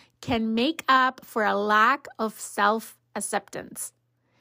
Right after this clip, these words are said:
No amount of self-development can make up for a lack of self-acceptance. I love this quote, and I know I say this all the time, but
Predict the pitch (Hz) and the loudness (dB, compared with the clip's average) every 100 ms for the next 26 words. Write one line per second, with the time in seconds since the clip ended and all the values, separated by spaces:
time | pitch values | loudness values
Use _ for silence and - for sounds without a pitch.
0 | _ _ 220 233 247 269 330 330 302 285 | _ _ -2 2 4 4 4 2 2 2
1 | 269 226 202 - - 254 277 - 311 285 | 0 -2 -4 -4 2 4 4 -2 0 2
2 | 269 277 269 269 269 - 247 208 208 240 | 2 2 0 0 -2 -6 -6 -6 -4 -4
3 | 277 - 247 240 233 233 _ - 208 196 | -6 -4 2 4 4 -2 _ -6 -4 -2
4 | 202 214 220 240 - - 214 - - 202 | 0 4 4 2 -2 -8 -8 -8 -4 0
5 | 202 208 - _ 226 214 196 190 - - | 0 -2 -10 _ -10 -6 -6 -8 -12 -16
6 | - - - _ _ _ _ _ _ _ | -16 -20 -20 _ _ _ _ _ _ _
7 | _ _ - - - 262 302 320 330 277 | _ _ -18 -14 -2 2 4 4 2 -2
8 | - 240 - - _ _ _ _ 240 240 | 0 -2 -2 -6 _ _ _ _ -2 0
9 | 233 240 269 285 - 233 233 226 226 - | 2 4 4 4 0 0 2 2 2 0
10 | 214 214 214 240 233 196 185 196 196 196 | -4 -4 -2 2 2 0 0 2 2 0